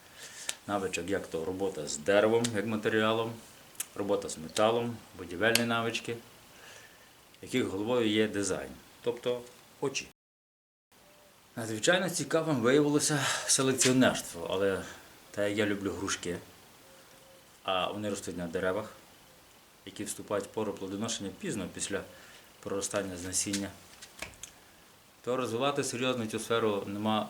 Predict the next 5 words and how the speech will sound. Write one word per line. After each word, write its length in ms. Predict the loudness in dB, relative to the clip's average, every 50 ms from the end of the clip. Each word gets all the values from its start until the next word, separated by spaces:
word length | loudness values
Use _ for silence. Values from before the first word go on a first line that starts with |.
| -6 -12 -10
можливості 540 | -10 -6 -4 -4 -4 -4 -4 -6 -8 -10 -8 -6
через 300 | -2 -2 -2 -2 -2 -4
обмеження 560 | -6 -6 -4 -2 0 0 0 0 -2 -4 -6 -8 -12 -18 -20 -20 -18 -14 -12
життєвого 440 | -10 -6 -4 -4 -4 -4 -4 -6 -6
ресурсу. 460 | -6 -6 -6 -8 -8 -8 -10 -12